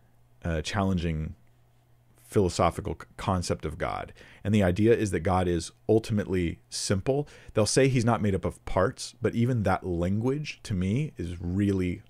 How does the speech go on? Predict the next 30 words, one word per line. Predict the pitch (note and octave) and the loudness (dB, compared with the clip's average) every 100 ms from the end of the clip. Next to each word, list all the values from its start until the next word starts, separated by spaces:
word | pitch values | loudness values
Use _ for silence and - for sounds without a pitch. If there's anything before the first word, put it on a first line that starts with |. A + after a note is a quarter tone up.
| - | -4
unhelpful | F#2+ E2 G2+ - - E3+ E3+ - _ - | -4 -2 -4 -4 2 2 2 -8 _ -2
in, | G#2+ | 0
in | - G2+ | 2 2
what | F#2+ - | 0 0
they're | F2+ | -2
trying | - G2 F#2 | 0 0 0
to | F2+ | 0
say | - G#2+ | 2 2
here. | B2 D3+ | 4 0
For | - G#2 | 0 0
me | F#2 | 2
personally, | G#2 F#2 C#3 C3+ | 0 -2 -2 -4
I'm | F2+ E2 | -4 -6
like, | - | -8
"That | - | -6
doesn't | F2+ F2+ | -6 -4
help | E2+ E2+ | -4 -4
me." | G#2 - - - - - | -4 -6 -16 -18 -18 -2
Um, | A#2 A2 G2 E2+ - - - - _ _ - - - - - | 2 4 2 -4 -10 -20 -20 -20 _ _ -20 -20 -20 -20 -4
the | A#2+ A2+ | 0 2
part | - F#3 | 6 6
of | F3+ | 6
divine | A#2+ B2 B2 | 4 2 2
simplicity | A#2+ G#2 A#2+ - G2 F#2 | 0 0 -2 -2 -2 0
that | E2 | 0
gets | G2+ G#2+ - - | 0 -2 -2 0
a | |
lot | G2 F2 | 2 2
of | F2 | 0
people, | G2+ - E2+ E2 | -4 0 0 -2